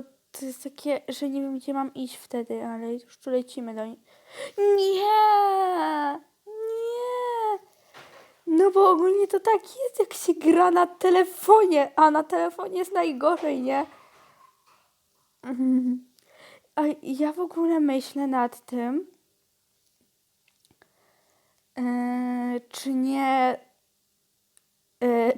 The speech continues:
czy nie zrobić tak, żeby nagrywać odcinek, ale jeszcze z kimś i, i jeszcze, e, no, żeby głos, e, no, no kurde, jak nie wiem, jak to się mówi.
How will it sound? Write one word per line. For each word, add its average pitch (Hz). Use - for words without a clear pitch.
czy -
nie 262
zrobić 262
tak, 254
żeby 254
nagrywać 285
odcinek, 262
ale 254
jeszcze 247
z -
kimś 220
i, 226
i 233
jeszcze, 240
e, 233
no, 262
żeby 262
głos, 254
e, 214
no, 240
no 247
kurde, 214
jak 202
nie 208
wiem, 202
jak 202
to 220
się -
mówi. 220